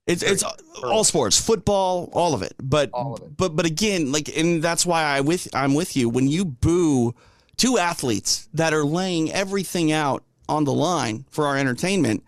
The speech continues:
Speaker 1: I, I don't care if the fight's boring. Like, to, to boo them and say something negative, I, I don't think you understand, or you've divorced yourself so much from what is actually unfolding. I mean, yeah, th-, not all fights are fun,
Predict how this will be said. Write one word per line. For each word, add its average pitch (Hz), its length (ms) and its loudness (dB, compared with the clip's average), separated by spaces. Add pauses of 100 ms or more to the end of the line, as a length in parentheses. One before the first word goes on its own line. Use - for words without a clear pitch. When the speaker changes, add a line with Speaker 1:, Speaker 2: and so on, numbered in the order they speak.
(560)
Speaker 1:
I, - 220 -2
I 226 40 0
don't 302 160 2
care 269 240 -2
if 339 80 -4
the 170 120 -4
fight's 127 280 -4
boring. 110 460 -2
Like, 143 220 -6
to, 190 140 0
to 170 260 -2
boo 160 680 -2
them 180 300 2
and 131 160 4
say 180 260 2
something 160 440 2
negative, 139 640 0 (520)
I, 143 300 -2
I 156 140 0
don't 175 180 0
think 170 200 -2
you 160 140 2
understand, 151 720 2
or 147 160 0
you've 139 200 2
divorced 139 400 0
yourself 139 400 0
so 151 240 0
much 139 280 0
from 120 320 0 (280)
what 156 160 2
is 127 120 0 (140)
actually 143 600 0 (100)
unfolding. 127 960 0 (260)
I - 80 -2
mean, 170 140 2
yeah, 214 280 0
th-, 151 160 -14 (200)
not 196 300 0
all 185 180 0
fights 180 340 -2
are 147 60 0
fun, 110 320 0